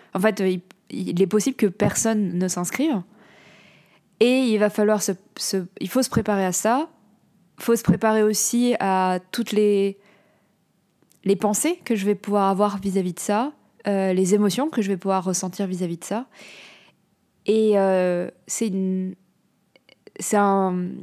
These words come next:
c'est une vraie préparation mentale, en fait. Ça demande beaucoup d'énergie. Là, euh, par exemple, euh,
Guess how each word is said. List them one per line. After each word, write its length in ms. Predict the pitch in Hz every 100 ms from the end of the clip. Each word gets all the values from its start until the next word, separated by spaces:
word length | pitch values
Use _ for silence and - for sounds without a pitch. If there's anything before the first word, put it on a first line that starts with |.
| - -
c'est 160 | 214
une 80 | 196
vraie 160 | 220 262
préparation 640 | 262 233 226 220 208 220
mentale, 480 | 196 202 202 196 208
en 100 | -
fait. 240 | 180 190 -
Ça 300 | - - 185
demande 320 | 185 202 190
beaucoup 200 | 202 247
d'énergie. 520 | 233 202 190 185 233 _ _ _ _ - _ - - -
Là, 360 | 196 220 226
euh, 60 | 196
par 160 | 190 185
exemple, 340 | 185 208 202
euh, 240 | 180 175